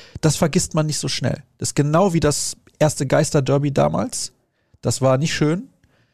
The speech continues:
Das ist genau wie das letzte Spiel. Also ich war ja noch in der Woche davor, hab ich hier auch schon mal erzählt, in Mönchengladbach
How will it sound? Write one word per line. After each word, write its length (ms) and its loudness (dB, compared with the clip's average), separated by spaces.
Das 160 0
ist 160 -8
genau 340 2
wie 60 2
das 220 0
letzte 260 0
Spiel. 320 2
Also 160 0
ich 140 -2
war 100 6
ja 80 6
noch 160 0
in 100 -4
der 140 2
Woche 180 0
davor, 340 0
hab 80 0
ich 80 -6
hier 120 -2
auch 40 -2
schon 160 -4
mal 100 0
erzählt, 320 -2
in 120 0
Mönchengladbach 760 -2